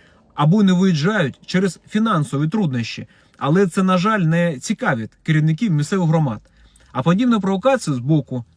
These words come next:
місцевої влади та виступи персонажів — це намагання відволікти людей від реалій,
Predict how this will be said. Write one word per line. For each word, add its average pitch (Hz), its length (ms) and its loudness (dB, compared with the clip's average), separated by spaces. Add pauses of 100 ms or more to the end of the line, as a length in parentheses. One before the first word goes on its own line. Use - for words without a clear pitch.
місцевої 151 520 0
влади 160 420 0
та 156 100 0
виступи 147 520 0 (180)
персонажів — 156 680 -2 (520)
це - 180 -2
намагання 208 500 2
відволікти 175 560 2
людей 190 320 0
від 170 180 0
реалій, 123 420 0